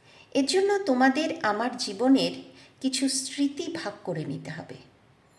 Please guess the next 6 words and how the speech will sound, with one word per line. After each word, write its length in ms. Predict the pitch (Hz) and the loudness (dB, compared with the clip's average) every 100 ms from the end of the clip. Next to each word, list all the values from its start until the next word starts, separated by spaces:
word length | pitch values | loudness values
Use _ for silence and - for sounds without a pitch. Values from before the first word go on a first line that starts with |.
| _ _ _ _ _ | _ _ _ _ _
তার 200 | 170 160 | -2 -2
জন্য 300 | 160 220 262 | -2 0 0
হয়তো 360 | 277 294 285 294 | 2 -2 -2 -4
তোমাদের 520 | 294 233 240 262 254 262 - - _ _ 175 | -4 -4 -2 0 0 0 -12 -20 _ _ 0
ব্যস্ত 440 | 180 180 - 277 | 2 2 -2 0
সময়ের 480 | 226 - 196 240 | 0 -2 -2 -2